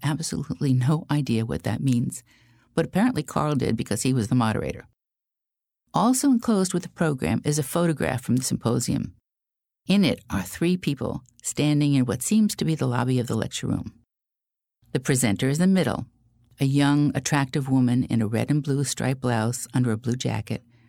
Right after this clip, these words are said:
with very blonde hair down to her shoulders. She is flanked on her right by a tall younger man, a veterinarian from Brazil, in jeans with a pale blue shirt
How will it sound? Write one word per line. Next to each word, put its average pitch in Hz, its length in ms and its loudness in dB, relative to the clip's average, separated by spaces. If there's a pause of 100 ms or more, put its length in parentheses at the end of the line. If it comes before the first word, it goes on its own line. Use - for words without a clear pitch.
(140)
with 117 160 0
very 113 380 0
blonde 135 340 0
hair 104 220 -2
down 98 260 -2
to 107 80 -4
her - 140 -6
shoulders. - 580 -8 (720)
She - 180 0
is 190 140 0
flanked 156 380 0
on 120 140 2
her 160 200 -4
right 131 360 -4 (420)
by 147 60 2
a 139 60 0
tall 143 280 0
younger 147 300 2
man, 98 280 2
a 120 60 2
veterinarian 123 600 2
from - 180 -2
Brazil, 123 460 -2 (120)
in 160 200 2
jeans 120 440 4
with - 120 -6
a - 20 -20
pale 107 260 -2
blue 131 200 -4
shirt - 320 -4